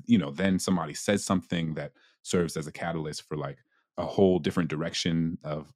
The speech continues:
uh, research that you hadn't previously considered. And, I mean, it just made the book into something so much more fascinating and dynamic, I think, because it was not,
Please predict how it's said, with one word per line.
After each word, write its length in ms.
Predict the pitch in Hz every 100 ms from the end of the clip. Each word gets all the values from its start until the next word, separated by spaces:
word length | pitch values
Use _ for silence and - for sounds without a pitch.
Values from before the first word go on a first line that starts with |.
| _
uh, 280 | 73 71 69
research 480 | 76 98 92 90 -
that 140 | 73
you 100 | 82
hadn't 280 | 80 78 78
previously 420 | 80 73 71 -
considered. 560 | - - - 101 95 87
And, 100 | 76
I 40 | 92
mean, 140 | 95
it 80 | 90
just 260 | - 104 101
made 280 | 107 104
the 80 | 80
book 260 | 73 82 - _ _ _ _ _
into 240 | 87 82 -
something 580 | 85 78 80 76 71 - _ _ _ _
so 280 | - 95 92
much 260 | 85 -
more 380 | 80 76 71 69 -
fascinating 560 | - 78 - 76 69 69
and 80 | 139
dynamic, 500 | - 69 78 76 -
I 80 | -
think, 260 | - 127 - -
because 340 | 82 - 78
it 120 | 76 -
was 300 | 78 82 78
not, 260 | 80 85